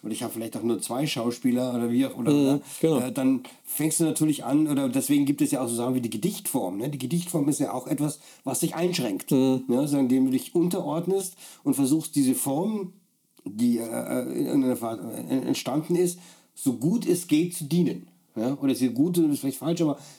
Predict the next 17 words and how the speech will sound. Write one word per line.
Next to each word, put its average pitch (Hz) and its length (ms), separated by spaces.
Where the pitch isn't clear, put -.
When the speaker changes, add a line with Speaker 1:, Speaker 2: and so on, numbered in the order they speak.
Speaker 1:
so 131 120
gut 156 180
wie 160 60
möglich 143 280
auszufüllen. 120 720
Speaker 2:
Mhm. 127 300
Speaker 1:
Ne? 120 120
Und 123 140
so 143 80
ist 135 120
es 135 100
dann 131 180
so 123 120
mit, 127 160
mit, 123 180
mit 117 140
Instrumenten. 131 580